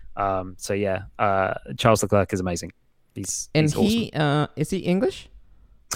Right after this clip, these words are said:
Speaker 1: No, he is, he's, how do you say this? He's a Monegasque, which basically means he's from Monaco. So he's like, the thing is with him is that he's like, um,
Speaker 2: Oh, is Monaco, uh, uh, its own country?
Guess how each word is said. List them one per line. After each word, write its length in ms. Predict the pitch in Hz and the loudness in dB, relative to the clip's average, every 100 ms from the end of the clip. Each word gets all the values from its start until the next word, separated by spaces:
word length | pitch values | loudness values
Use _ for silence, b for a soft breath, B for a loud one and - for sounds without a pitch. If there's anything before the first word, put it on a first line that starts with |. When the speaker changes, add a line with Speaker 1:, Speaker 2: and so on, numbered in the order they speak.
| B - | B 4
Speaker 1:
No, 340 | 135 147 123 | 8 8 8
he 440 | 107 147 170 - - | 6 4 4 0 2
is, 520 | 135 131 127 120 - - - - - | 6 8 8 6 0 -8 -20 -20 -12
he's, 200 | 113 117 - - 113 110 - | -10 -10 -12 -14 -14 -14 -16
how 220 | - 180 | -12 -8
do 80 | 233 | -6
you 60 | |
say 200 | - 190 | -4 -4
this? 200 | 208 - - | -4 -6 -10
He's 120 | 120 | -4
a 40 | 123 | -2
Monegasque, 1040 | 120 120 131 180 185 214 233 220 - - - - B B | 0 2 2 2 0 2 2 -2 -8 -10 -20 -20 B B
which 160 | 117 | 6
basically 300 | 139 143 139 | 8 8 8
means 200 | 127 120 | 8 8
he's 160 | 123 - | 6 4
from 120 | 113 | 4
Monaco. 340 | 104 95 - - - _ - - | 2 2 -2 -6 -10 _ -20 -2
So 220 | - 104 | 4 6
he's 260 | 123 117 | 6 4
like, 460 | 110 104 98 98 - b b b | 4 4 2 -2 -10 b b b
the 80 | - | 4
thing 140 | 175 | 6
is 100 | 190 | 8
with 80 | 147 | 6
him 280 | 151 147 107 | 6 6 4
is 100 | 101 | 0
that 220 | 120 110 - | 0 -2 -6
he's 540 | - 135 139 127 117 | -6 -2 -2 -4 -4
like, 560 | 104 98 98 - - - - | -6 -6 -10 -14 -20 -14 -6
um, 580 | 98 95 95 98 101 - _ _ _ _ - 127 | -4 -4 -6 -10 -14 -18 _ _ _ _ -2 2
Speaker 2:
Oh, 40 | |
is 180 | 127 143 | 2 4
Monaco, 600 | 123 135 170 - 160 147 | 6 8 8 8 4 4
uh, 260 | - 104 - | 0 -2 -2
uh, 120 | 78 - - - | -10 -12 -20 -12
its 220 | 120 117 | -8 -4
own 260 | 90 135 151 | 0 0 2
country? 380 | 131 120 - | 2 0 -2